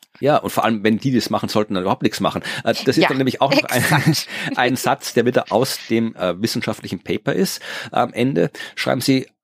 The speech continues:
Speaker 1: „Our results show the huge potential for more decisive climate policy to limit the human cost and inequities of climate change.“ Also das zeigt nochmal sehr deutlich das große Potenzial,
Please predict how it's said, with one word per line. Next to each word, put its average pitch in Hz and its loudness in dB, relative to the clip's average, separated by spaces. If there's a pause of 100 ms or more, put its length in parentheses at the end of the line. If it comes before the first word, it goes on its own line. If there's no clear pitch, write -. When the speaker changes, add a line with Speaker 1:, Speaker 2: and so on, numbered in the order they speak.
Speaker 1:
„Our 147 4
results 135 0
show 139 2
the 101 2
huge - 0
potential 143 -2
for - -4
more 107 0
decisive 117 0
climate 107 0
policy 107 2
to 98 0
limit 113 4
the 92 0
human 127 2
cost 110 2
and 95 0
inequities - -2
of - -6
climate 82 0
change.“ - -6 (340)
Also 107 2 (240)
das - -2
zeigt - -2
nochmal 123 -2
sehr - 0
deutlich 131 0
das - -2
große 127 2
Potenzial, 117 0